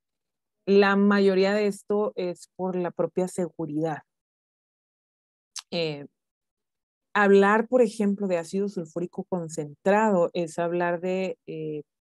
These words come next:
porcentaje, por ejemplo,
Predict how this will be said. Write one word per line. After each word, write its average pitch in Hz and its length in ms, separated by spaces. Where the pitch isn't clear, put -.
porcentaje, 175 1500
por 165 140
ejemplo, 165 560